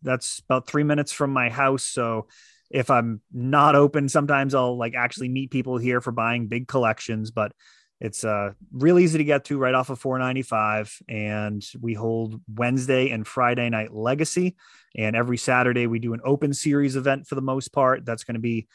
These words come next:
a rotating schedule of, of course, Legacy, but Pauper, Modern, Pre-Modern, Vintage.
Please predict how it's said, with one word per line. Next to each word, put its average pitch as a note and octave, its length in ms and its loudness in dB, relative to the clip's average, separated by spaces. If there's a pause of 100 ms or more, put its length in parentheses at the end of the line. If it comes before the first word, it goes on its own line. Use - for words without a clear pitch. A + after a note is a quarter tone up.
(200)
a A#2+ 100 -2
rotating D#3+ 460 6
schedule C3 560 2
of, A2+ 140 -4
of B2 140 -12
course, D#3 340 4
Legacy, C3 540 0
but G#2+ 200 -8
Pauper, C3 520 4
Modern, A#2+ 640 0 (340)
Pre-Modern, D3 800 4
Vintage. C3+ 1040 -4